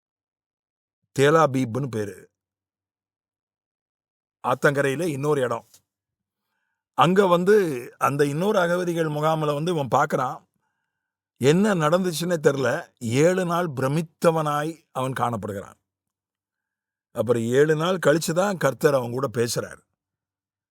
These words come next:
அவன் பிரமிக்கக்கூடிய ஏதோ ஒரு விஷயம் அங்க நடந்திருக்கிறது. என்ன நடந்ததுன்னு சொல்லப்படல. மூணு இருபத்தி மூணுல எசேக்கியேல்ல,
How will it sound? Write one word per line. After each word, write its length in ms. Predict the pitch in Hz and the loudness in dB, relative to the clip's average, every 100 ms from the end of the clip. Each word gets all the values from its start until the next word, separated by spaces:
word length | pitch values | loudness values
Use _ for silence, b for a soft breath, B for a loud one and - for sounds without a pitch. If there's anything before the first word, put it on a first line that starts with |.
| _ _ _ _ _ | _ _ _ _ _
அவன் 260 | 117 117 104 | -4 -2 -2
பிரமிக்கக்கூடிய 680 | 127 165 156 170 139 180 160 | -2 -2 -2 -2 0 2 2
ஏதோ 180 | 143 170 | 0 0
ஒரு 160 | 160 | -2
விஷயம் 480 | 139 151 135 98 - _ _ _ _ _ _ _ | -2 -2 -2 -4 -12 _ _ _ _ _ _ _
அங்க 280 | 120 123 117 | 2 4 0
நடந்திருக்கிறது. 760 | 120 151 147 120 117 120 151 | 0 0 -2 -2 -2 -2 -2
என்ன 200 | 123 147 | -2 -2
நடந்ததுன்னு 540 | 139 135 139 135 143 131 | -2 -2 -4 -4 -6 -4
சொல்லப்படல. 720 | 120 131 117 107 101 143 143 _ _ _ _ _ - | -2 -2 -2 -4 -6 -8 -12 _ _ _ _ _ -8
மூணு 420 | 127 165 214 185 | 0 2 2 2
இருபத்தி 400 | 156 185 190 160 | 0 0 0 0
மூணுல 340 | 151 156 165 156 135 | 0 0 2 2 0
எசேக்கியேல்ல, 760 | 131 135 131 123 165 123 98 | -2 -2 -4 -4 -4 -6 -10